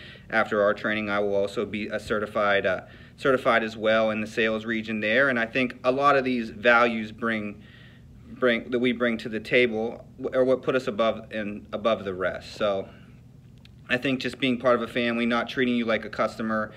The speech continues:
We want you to s-, buy from us, service with us. We wanna see you a lot. We wanna be in constant contact with you about everything that you may need with your vehicle.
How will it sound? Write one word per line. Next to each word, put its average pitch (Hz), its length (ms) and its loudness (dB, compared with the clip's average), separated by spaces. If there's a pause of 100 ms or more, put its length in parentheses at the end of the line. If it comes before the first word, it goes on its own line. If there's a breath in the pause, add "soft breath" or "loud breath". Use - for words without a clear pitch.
(320 loud breath)
We 123 80 -2
want 123 280 0
you 123 100 0
to 101 100 0
s-, - 180 -6 (180)
buy 131 220 6
from 127 240 0
us, 117 180 -2
service 139 480 0
with 127 140 -2
us. 113 420 2 (280 loud breath)
We 117 60 -6
wanna 113 180 -2
see - 240 -8
you 127 180 0
a - 20 2
lot. 113 300 0
We 113 60 -4
wanna 113 180 -4
be 110 140 -4
in 110 80 -2
constant 120 420 -4
contact 120 560 2
with 113 140 -8
you 113 140 -2
about 101 260 0
everything 120 400 0
that 110 180 -4
you 131 80 0
may 117 200 2
need 120 280 -2
with 123 220 -2
your 123 100 0
vehicle. 120 640 0